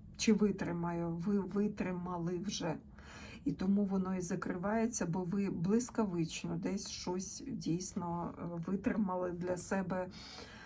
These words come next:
Знаєте, таке, в що, може, і не хотіли втрапити в якусь там ситуацію, а вас як, е, вкинуло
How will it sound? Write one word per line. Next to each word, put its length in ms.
Знаєте, 420
таке, 720
в 120
що, 720
може, 460
і 60
не 100
хотіли 560
втрапити 840
в 60
якусь 380
там 240
ситуацію, 760
а 140
вас 520
як, 380
е, 120
вкинуло 680